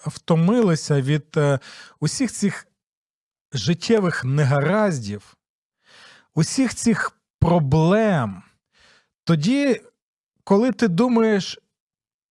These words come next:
"Невже це ніколи не завершиться?" І знаєте, що відбувається?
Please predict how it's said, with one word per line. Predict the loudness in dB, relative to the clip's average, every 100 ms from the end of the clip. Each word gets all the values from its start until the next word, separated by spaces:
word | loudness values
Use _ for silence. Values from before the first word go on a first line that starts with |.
| _ _ -2
"Невже | 2 2 0 0 0 0
це | -2 0 2
ніколи | 0 -2 -6 -2 0 2 0 0
не | -2 -2 0 0
завершиться?" | -2 -2 -4 -2 -2 0 -2 -4 -6 -6 -6 -12 -12 -12 -20 _ _ _ _ _ _ _ _ _ _ _ _ _ _ _ _ _ _ _ _ _ _ _ _ _ _ _ -6
І |
знаєте, | -2 0 0 0 -4
що | -2 0
відбувається? | 0 0 0 2 0 -4 -10 -12 -14